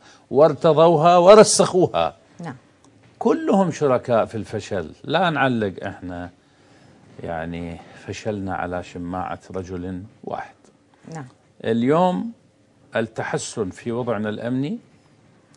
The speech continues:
Speaker 1: سيعيد للعراق عافيته الوطنية.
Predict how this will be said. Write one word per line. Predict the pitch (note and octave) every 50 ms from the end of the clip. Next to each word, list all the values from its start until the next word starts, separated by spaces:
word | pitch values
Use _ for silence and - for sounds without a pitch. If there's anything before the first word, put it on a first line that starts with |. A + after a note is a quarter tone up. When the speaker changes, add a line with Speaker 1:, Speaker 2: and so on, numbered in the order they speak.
| _ _ _
Speaker 1:
سيعيد | - - - B2+ B2 B2 A#2+ G#2 A#2+ D3 D3 B2+ A2+
للعراق | A#2 G#2+ F#2+ F#2 G#2+ A2+ A#2+ A#2+ B2 B2 A2 - - - - - _ _ _ - _ _
عافيته | - - A2+ A2+ - - C3 A#2+ - - A#2+
الوطنية. | G#2+ G#2+ G#2+ G#2+ G#2 A2+ A2+ A2+ A#2 A2+ G#2+ G2 F2 E2 D#2